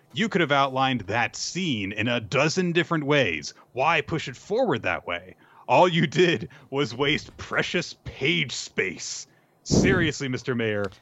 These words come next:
what are you trying to do with his story?" I know that this is based on fairy tales,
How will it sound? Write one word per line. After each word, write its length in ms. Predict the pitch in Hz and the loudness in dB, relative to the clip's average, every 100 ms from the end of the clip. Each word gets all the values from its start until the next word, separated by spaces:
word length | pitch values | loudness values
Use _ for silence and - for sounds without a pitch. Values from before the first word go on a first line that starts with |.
| _ - - | _ -2 4
what 160 | 139 | 6
are 80 | 156 | 6
you 200 | 147 135 | 4 2
trying 560 | - - 135 127 139 135 | -2 -4 -2 0 0 -2
to 140 | 143 | -4
do 400 | 120 135 131 110 | -4 -2 -2 -2
with 240 | 98 107 107 | -2 -2 -4
his 380 | - 98 92 85 | -4 -4 -2 -4
story?" 760 | - - 90 85 78 71 69 - _ _ _ _ _ - - - _ _ _ _ _ _ _ _ _ _ _ _ | -4 -2 2 2 2 0 -6 -14 _ _ _ _ _ -20 -20 -20 _ _ _ _ _ _ _ _ _ _ _ _
I 140 | 123 127 | 2 4
know 560 | 127 131 139 147 160 170 _ _ _ _ _ | 6 6 6 6 0 -8 _ _ _ _ _
that 180 | 104 92 | -14 -10
this 440 | 101 90 - - - - - | -10 -10 -12 -16 -18 -20 -20
is 160 | 104 - | -18 -16
based 440 | - 87 - - | -10 -10 -8 -8
on 180 | 107 117 | -6 -6
fairy 460 | - 139 113 87 | -4 -2 0 -2
tales, 760 | 85 87 80 85 95 - - | -8 -12 -12 -14 -8 -8 -8